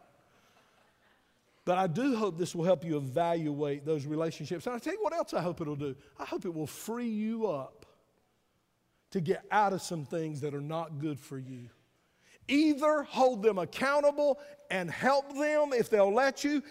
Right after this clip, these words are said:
and if they won't, then you gotta move on. You can still love them.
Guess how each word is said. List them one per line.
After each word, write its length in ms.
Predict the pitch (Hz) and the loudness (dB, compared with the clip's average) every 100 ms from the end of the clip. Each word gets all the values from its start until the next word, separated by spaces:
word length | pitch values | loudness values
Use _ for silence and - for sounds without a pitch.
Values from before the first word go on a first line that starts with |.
| - | -6
and 140 | 185 | -2
if 100 | 185 | -2
they 200 | - 190 | 0 0
won't, 500 | 185 202 233 240 196 | 2 2 2 0 -4
then 140 | 165 165 | -6 -4
you 80 | 196 | 0
gotta 240 | 185 160 | 0 0
move 460 | 151 151 170 175 165 | -2 -2 -2 -2 -2
on. 420 | 180 170 147 139 | -2 -4 -6 -8
You 80 | 143 | -12
can 180 | - 139 | -12 -14
still 380 | - 170 214 | -4 0 0
love 340 | 247 247 240 214 | 2 0 0 -4
them. 260 | 247 247 | -6 -6